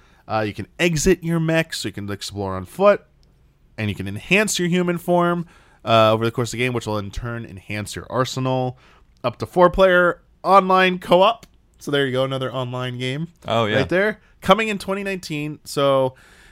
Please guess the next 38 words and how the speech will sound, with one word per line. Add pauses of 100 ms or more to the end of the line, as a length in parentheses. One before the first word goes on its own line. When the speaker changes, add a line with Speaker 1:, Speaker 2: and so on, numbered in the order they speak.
(200)
Speaker 1:
I
think
we
just
got
to
see
a
little
bit
of
it
more
in
action
and
got
to
see,
like,
I
think
it
was
the
on
foot
stuff
was,
like,
the
big
new
thing
we
got
to
see.